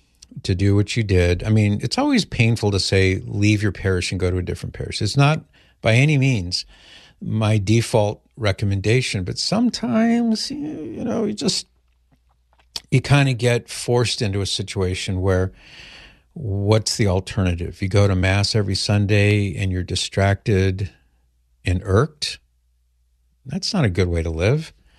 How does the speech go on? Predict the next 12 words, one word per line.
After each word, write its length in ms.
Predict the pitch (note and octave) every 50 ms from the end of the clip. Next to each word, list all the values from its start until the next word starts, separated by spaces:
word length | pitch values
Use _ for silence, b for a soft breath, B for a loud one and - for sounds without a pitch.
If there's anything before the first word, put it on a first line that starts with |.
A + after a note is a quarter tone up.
| B B B B B B B B B B B B B B -
And 140 | B2 G#2+ A2
really, 400 | D3+ A3 B3+ A#3+ A3+ G#3+ G3 -
as 200 | - D#3 C#3 C#3
I 80 | C#3
said, 440 | C3 - - G#2+ F#2 F#2+ F#2 F2+ - -
it's 240 | - G2+ - - -
the 80 | - G#2
responsibility 960 | F#2+ F2 - - G2+ F#2+ F#2 - - F#2+ F#2 F#2+ F#2 F#2 F#2 F#2 F2+ F2+ D2
of 260 | - F#2 F#2 F2+ F#2+
the 60 | F2+
parish 400 | E2 - - F#2 F2 F2+ - -
priest 560 | - - C#3+ C#3+ C3+ C3 B2+ - - - -